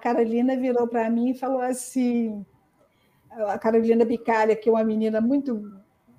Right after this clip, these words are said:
muito boazinha, muito trabalhadeira, ela falou assim, "Ô, Marilza, não para de escrever, não, você escreve muito gostoso." <laughs>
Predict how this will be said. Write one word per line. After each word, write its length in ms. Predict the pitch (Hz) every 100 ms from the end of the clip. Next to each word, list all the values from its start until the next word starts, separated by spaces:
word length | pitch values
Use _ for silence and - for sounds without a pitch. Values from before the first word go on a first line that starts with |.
| _ _ _
muito 240 | 277 226 220
boazinha, 880 | 208 214 208 196 214 233 233 220
muito 340 | 214 226 240 226
trabalhadeira, 640 | 214 208 202 196 202 220
ela 80 | 220
falou 140 | 240
assim, 200 | 233 240 233 _ _ _
"Ô, 60 | 269
Marilza, 360 | 277 269 269
não 80 | 269
para 240 | 254 277 277
de 60 |
escrever, 400 | - 285 262 240
não, 160 | 233 233
você 220 | 247 269
escreve 340 | 254 - 247 247
muito 280 | 254 247 262
gostoso." 460 | 277 - - 240
<laughs> 1400 | 480 - 440 440 508 571 571 587 605 762 762 - -